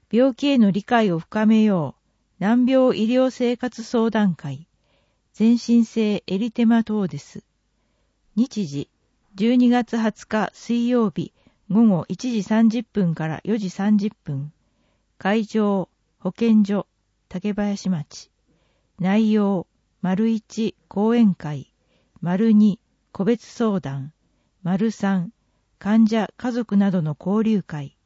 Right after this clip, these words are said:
対象、丸一、講演会。全身性エリテマトーデスで療養中の患者や家族など。丸二、個別相談。丸三、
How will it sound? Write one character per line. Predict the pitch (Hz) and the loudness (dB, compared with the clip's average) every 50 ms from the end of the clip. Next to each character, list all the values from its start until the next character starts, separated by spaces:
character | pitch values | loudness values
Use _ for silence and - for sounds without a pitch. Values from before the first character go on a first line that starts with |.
| _ _ _ _ _ _ _ _ _ _ _ _ _ _ _ _ _ _ | _ _ _ _ _ _ _ _ _ _ _ _ _ _ _ _ _ _
対 | - 185 208 226 | -6 -4 -4 -4
象、 | 214 - - - 208 202 196 190 165 - _ _ _ _ _ _ _ _ _ | -4 -4 -2 -2 0 0 0 -2 -4 -8 _ _ _ _ _ _ _ _ _
丸 | 185 196 202 202 240 233 | -2 0 0 2 0 0
一、 | 226 208 - - 202 226 190 - _ _ _ | -2 -4 -6 -4 -4 -4 -4 -4 _ _ _
講 | - - 208 220 233 240 | -4 -2 0 2 4 4
演 | 233 226 196 170 | 6 4 4 2
会。 | - - 143 143 - - _ _ _ _ _ _ _ _ _ _ _ _ _ - | 0 -6 -8 -8 -10 -12 _ _ _ _ _ _ _ _ _ _ _ _ _ -8
全 | 170 190 214 226 233 | -2 0 2 2 2
身 | 220 - - 233 233 226 | 2 0 0 0 2 0
性 | - - 226 220 220 214 - | 0 0 0 0 0 -2 -2
エ | - 196 | -2 -2
リ | 226 247 220 | -2 -2 -2
テ | - 240 | 0 2
マ | 233 240 233 | 2 2 0
ト | - 240 233 226 | 0 -2 -2 -2
ー | |
デ | 214 185 | -2 -2
ス | 196 - - | -4 -6 -6
で | - 180 175 | -6 -4 -2
療 | 156 175 180 190 202 | -2 0 0 0 0
養 | 214 214 208 208 214 | 0 2 0 0 -2
中 | - - 208 208 208 | -2 -4 -4 -2 0
の | 196 202 190 | 2 0 0
患 | 185 - 190 190 208 214 | -2 -2 -2 2 2 2
者 | 208 214 | 2 2
や | 214 208 208 | 0 -2 -2
家 | - - 233 | -4 -6 -6
族 | 214 220 196 - - 160 | -6 -6 -6 -6 -6 -6
な | 160 160 156 | -4 -4 -6
ど。 | 147 143 127 - _ _ _ _ _ _ _ _ _ _ _ _ _ _ _ | -6 -10 -12 -14 _ _ _ _ _ _ _ _ _ _ _ _ _ _ _
丸 | - - 180 190 190 233 233 | -6 -2 -2 0 0 2 4
二、 | 220 226 226 202 - _ _ | 6 4 4 4 0 _ _
個 | - - | -8 -4
別 | 185 220 240 - - 226 | -2 -2 -2 -4 -8 -8
相 | - - 226 214 196 | -4 -2 -2 0 -2
談。 | 165 165 165 156 143 160 - _ _ _ _ _ _ _ _ _ | -2 -4 -4 -6 -6 -8 -12 _ _ _ _ _ _ _ _ _
丸 | - 196 208 202 233 | -2 0 0 0 0
三、 | 220 - - 202 196 196 185 | -2 -4 -4 -2 -2 -2 -4